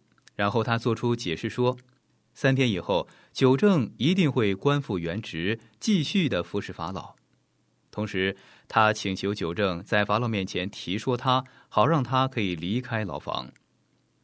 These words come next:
善长，他见梦解得好，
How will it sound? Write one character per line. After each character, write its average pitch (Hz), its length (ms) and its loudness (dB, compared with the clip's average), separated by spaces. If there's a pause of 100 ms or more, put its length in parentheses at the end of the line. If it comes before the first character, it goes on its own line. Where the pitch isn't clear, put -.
(380)
善 214 260 4
长， 98 360 2 (360)
他 143 140 4
见 143 180 4
梦 160 160 4
解 113 160 -2
得 127 80 0
好， 90 380 0